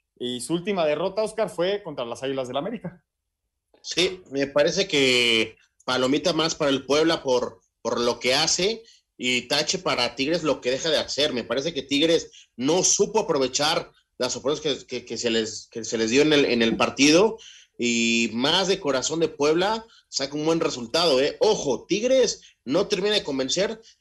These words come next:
Speaker 2: desde aquel mundial que regresó, ¿eh?
Speaker 1: Sí, sí, no, no, no está teniendo una buena trayectoria. Es más, Diego de Buen tuvo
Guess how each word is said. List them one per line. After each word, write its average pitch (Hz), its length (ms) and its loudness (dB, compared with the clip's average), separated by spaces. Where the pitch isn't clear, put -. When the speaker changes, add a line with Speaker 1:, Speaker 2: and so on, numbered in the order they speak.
Speaker 2:
desde 127 640 4
aquel 165 340 0
mundial 170 380 0
que 160 80 0
regresó, 131 440 0
¿eh? 220 200 -4
Speaker 1:
Sí, 185 260 6
sí, 165 260 0
no, 196 220 0
no, 165 160 -2
no 170 100 -2
está 185 240 -2
teniendo 156 680 0
una 160 220 0
buena 170 300 -2
trayectoria. 131 500 -2
Es 156 120 -2
más, 180 360 -6
Diego 175 300 -2
de 147 80 -2
Buen 170 340 -4
tuvo 165 600 -4